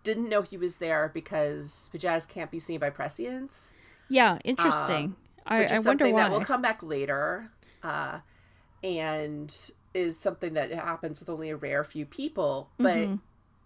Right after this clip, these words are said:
Speaker 1: he could have just been a guy.
Speaker 2: Yeah.
Speaker 1: And it's,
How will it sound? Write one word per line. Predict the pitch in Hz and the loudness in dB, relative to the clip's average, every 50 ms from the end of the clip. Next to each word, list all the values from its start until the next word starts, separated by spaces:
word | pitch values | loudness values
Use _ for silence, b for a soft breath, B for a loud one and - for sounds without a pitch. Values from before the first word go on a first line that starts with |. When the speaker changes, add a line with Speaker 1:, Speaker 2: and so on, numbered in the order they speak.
| _ _ _ _ _ _ _ _ _ _ _ _ _ | _ _ _ _ _ _ _ _ _ _ _ _ _
Speaker 1:
he | 247 247 233 | -10 -10 -6
could | - 262 294 | -2 -2 -2
have | 311 240 | 0 0
just | 226 208 - - | -2 -4 -2 -2
been | 208 190 | -2 -2
a | 175 | -2
guy. | 156 151 151 151 190 196 160 - - - - - 214 226 - _ _ _ _ _ _ _ _ _ _ _ _ _ _ _ _ _ _ _ _ _ _ _ - | -2 0 0 2 2 0 -2 -4 -6 -8 -10 -10 -10 -14 -16 _ _ _ _ _ _ _ _ _ _ _ _ _ _ _ _ _ _ _ _ _ _ _ 2
Speaker 2:
Yeah. | 233 233 254 294 277 233 - - _ _ _ _ _ - | 6 6 8 8 8 6 2 -4 _ _ _ _ _ 0
Speaker 1:
And | 302 320 | 2 2
it's, | 320 320 - - - | 0 -2 -6 -10 -12